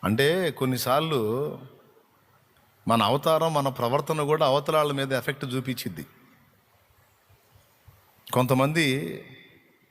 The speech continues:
పై రూపమును లక్ష్య పెట్టకపోయినా కొంతమంది లక్ష్య పెడతారు. దేవుడేమో నరుల వేషమును లక్ష్య పెట్టాడు, పై రూపాన్ని.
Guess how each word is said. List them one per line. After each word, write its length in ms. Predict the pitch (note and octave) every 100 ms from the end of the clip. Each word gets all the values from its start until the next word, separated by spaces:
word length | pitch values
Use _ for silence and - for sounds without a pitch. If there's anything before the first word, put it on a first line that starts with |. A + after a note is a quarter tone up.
| _ _ _ _ _ _ _ _ A2+
పై 140 | C#3
రూపమును 500 | D#3 E3 D#3+ D#3+ D3+
లక్ష్య 240 | C3 -
పెట్టకపోయినా 920 | D#3 D#3+ D3+ D3 C3+ C3 D3+ F#3+ C#3
కొంతమంది 520 | A2 B2+ B2 B2+ C3+ C#3
లక్ష్య 320 | A#2 A#2 D3+
పెడతారు. 440 | C3 A#2 G#2+ E2+
దేవుడేమో 840 | F2 B2+ D#3+ D#3+ D#3 D#3+ F3 G#3 - - - - - _ _ _ _ _ A2+
నరుల 300 | B2+ D#3 D3
వేషమును 540 | B2+ D#3 C#3+ E3 D3
లక్ష్య 300 | B2+ A#2+ D#3+
పెట్టాడు, 360 | C3+ A#2+ A2+ F#2+
పై 220 | A#2+ C3
రూపాన్ని. 500 | C3+ A#2 G2 D#2+